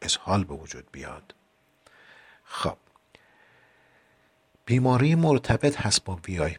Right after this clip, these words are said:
پی به نام وی آی پی. خیلی جدیده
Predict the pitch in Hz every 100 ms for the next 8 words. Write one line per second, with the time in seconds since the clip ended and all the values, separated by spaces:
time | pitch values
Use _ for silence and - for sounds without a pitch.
0 | - 117 117 98 98 107 113 110 107 98
1 | 101 139 127 123 117 - 123 120 113 120
2 | 110 82 73 - - _ _ _ _ _
3 | _ _ _ _ _ - 147 117 87 -
4 | 73 80 - 82 71 65 78